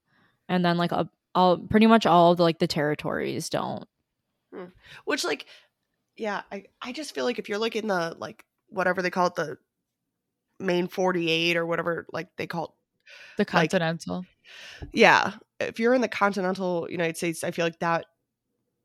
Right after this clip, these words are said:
Speaker 2: I would expect all of us to do the same thing. And then just because they're
Speaker 1: Right.
Speaker 2: kinda, like, off on their own, like, then that's fine if you don't wanna fucking do it.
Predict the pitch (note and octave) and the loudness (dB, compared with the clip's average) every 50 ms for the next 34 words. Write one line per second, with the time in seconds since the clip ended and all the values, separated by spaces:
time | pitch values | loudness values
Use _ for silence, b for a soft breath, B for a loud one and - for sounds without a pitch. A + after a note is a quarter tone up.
0 | _ _ _ _ _ _ _ _ _ _ _ _ - F#3+ F#3+ F#3+ - - - B3 | _ _ _ _ _ _ _ _ _ _ _ _ 0 0 0 0 0 2 2 2
1 | B3 - F#3 F3 E3 E3 D#3+ E3+ E3+ E3+ - - E3+ E3 D#3+ D#3+ D#3 - - D#3+ | 4 6 4 4 4 4 2 2 0 0 -2 -8 -8 -6 -6 -6 -4 -4 -6 -6
2 | E3 - - F3 E3+ E3 D#3+ D#3+ D#3+ E3 E3+ D#3+ D#3+ D#3+ E3 E3 - - E3+ E3+ | -6 -6 -4 -2 -2 -2 -2 -4 -6 -8 -8 -8 -8 -10 -10 -12 -12 -14 -12 -8
3 | F#3 F3+ E3+ D#3+ F3 F3+ F3 - - E3 E3 D#3+ D#3 E3 - - - E3 E3 E3 | -6 -4 -2 -2 -4 -4 -6 -8 -12 -12 -10 -10 -10 -12 -12 -8 -6 -4 -4 -4
4 | E3 - E3 E3 E3+ E3 E3 D#3+ E3 D3+ D3+ E3+ E3+ E3+ E3 D#3 D3+ D#3+ - _ | -4 -6 -10 -8 -8 -6 -6 -6 -6 -6 -6 -6 -6 -6 -6 -8 -10 -12 -12 _
5 | D3+ D3+ D3+ D3 C#3+ C#3 - - - - - G#2+ F2 D2+ - - - - - G2+ | -12 -12 -12 -12 -16 -16 -18 -14 -12 -12 -12 -10 -12 -12 -12 -12 -12 -10 -10 -10
6 | G2 G#2 G2+ G2 - G2+ G#2 - - G#2 G#2+ G#2 F#2+ F2 - | -10 -10 -12 -10 -12 -12 -12 -12 -12 -12 -12 -10 -10 -12 -12